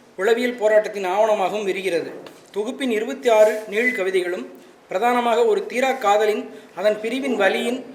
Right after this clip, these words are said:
அடங்காத காமத்தின் மற்றும் சரணாகதியின் பல்வேறுபட்ட ம-, மனநிலைகளை சுற்றி சுழல்கின்றன.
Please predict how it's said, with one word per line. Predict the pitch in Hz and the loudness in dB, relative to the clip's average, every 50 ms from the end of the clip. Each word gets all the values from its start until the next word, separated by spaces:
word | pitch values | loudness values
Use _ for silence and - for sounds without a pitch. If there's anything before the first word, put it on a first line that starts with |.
| - - - - | -18 -18 -10 -2
அடங்காத | - 208 240 254 254 262 262 262 254 | 0 0 2 2 2 0 2 0 0
காமத்தின் | 254 214 208 233 240 233 226 - 220 220 233 254 - - - - - - - - | 0 2 2 2 2 0 -2 -2 -6 -6 -6 -6 -10 -14 -16 -16 -16 -16 -8 -4
மற்றும் | 214 214 - 233 226 - - | -4 -4 -2 -4 -6 -4 -2
சரணாகதியின் | 208 208 220 254 277 285 262 247 247 240 226 - | 0 2 4 4 4 4 4 2 0 0 -4 -2
பல்வேறுபட்ட | 214 202 226 247 262 254 254 254 240 233 - 233 | -2 0 2 4 4 4 4 4 0 -2 -2 -2
ம-, | 208 214 208 - | -2 -2 -4 -2
மனநிலைகளை | 175 180 220 240 247 240 233 220 208 208 185 - | -2 0 0 2 2 4 4 4 4 2 -2 -4
சுற்றி | - - - - 240 | -6 -12 -12 -12 -12
சுழல்கின்றன. | - - 196 208 214 202 175 175 165 151 151 147 131 | -10 -6 -2 0 0 0 -2 -4 -6 -8 -8 -10 -12